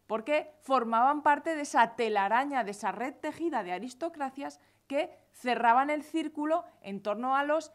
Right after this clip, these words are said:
intereses endogámicos de esa aristocracia. Por lo tanto, esto no es extraño. Lo que ocurre es que esa tendencia, que comienza en el siglo diez y que se continuará en el siglo do-, eh, once, llegará un momento a partir del año mil cuarenta y seis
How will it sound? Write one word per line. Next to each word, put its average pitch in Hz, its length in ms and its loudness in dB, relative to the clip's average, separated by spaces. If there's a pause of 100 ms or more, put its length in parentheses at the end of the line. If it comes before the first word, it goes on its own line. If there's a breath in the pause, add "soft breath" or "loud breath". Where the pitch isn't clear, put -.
intereses 214 640 -6
endogámicos 254 680 -2
de 185 80 -8
esa 175 160 -8
aristocracia. - 680 -16 (180)
Por - 120 -14
lo 196 80 -14
tanto, 240 360 -2 (360 loud breath)
esto 226 320 -2
no 175 100 -6
es 170 160 -10
extraño. - 520 -14 (420 soft breath)
Lo 285 160 0
que 349 80 2
ocurre 311 320 -2
es 311 100 -8
que 302 320 -4 (240)
esa 226 260 -2
tendencia, 311 680 -4
que 269 120 -14
comienza 185 380 -8
en 165 80 -10
el 160 80 -12
siglo 226 340 -2
diez 262 380 -4 (120)
y - 100 -16
que 175 120 -16
se 165 120 -18
continuará 170 480 -8
en 185 100 -8
el 175 100 -12
siglo 302 320 -2
do-, 240 240 -2
eh, 220 180 -10
once, 240 480 -2 (400 soft breath)
llegará 339 340 6
un 311 80 2
momento 262 380 -2
a 180 60 -2
partir 226 320 -8
del 233 140 -2
año 214 280 -4
mil 320 340 -2
cuarenta 247 440 -2
y 208 80 -8
seis 220 340 -10